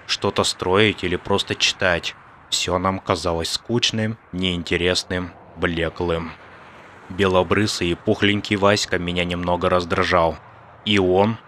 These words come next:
видимо, чувствуя мое внутреннее состояние, постоянно конючил и хныкал, прося то попить, то поесть, то просто требовал отвезти его к маме.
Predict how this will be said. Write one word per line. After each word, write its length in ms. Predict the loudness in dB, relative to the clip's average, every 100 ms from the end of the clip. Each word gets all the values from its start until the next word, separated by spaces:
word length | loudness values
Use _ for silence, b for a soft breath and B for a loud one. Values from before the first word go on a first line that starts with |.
| -20 -14
видимо, 480 | -6 -4 -2 0 0
чувствуя 560 | 0 -2 -2 -2 -2
мое 240 | 0 0 0
внутреннее 600 | -2 -6 -4 -2 -2 -2
состояние, 880 | -2 -6 -2 0 0 0 -2 -2 -4 -14 B -6
постоянно 640 | -6 -4 -4 0 0 -2
конючил 500 | -2 -2 -2 -2 -2
и 160 | -2 -4
хныкал, 600 | -4 -2 -2 0 0 0 -8 B B
прося 360 | -2 0 0 0
то 160 | 0 0
попить, 580 | 0 -2 -6 -4 -6 -10 -18 -4
то 120 | -2
поесть, 720 | 2 2 4 2 0 -2 -10 -14 -20 -4
то 80 | -4
просто 520 | 0 2 2 2 -2
требовал 520 | 0 0 0 2 2
отвезти 460 | 0 0 -8 -6 -4
его 200 | -2 -2
к 140 | -2
маме. 440 | 0 0 0 -2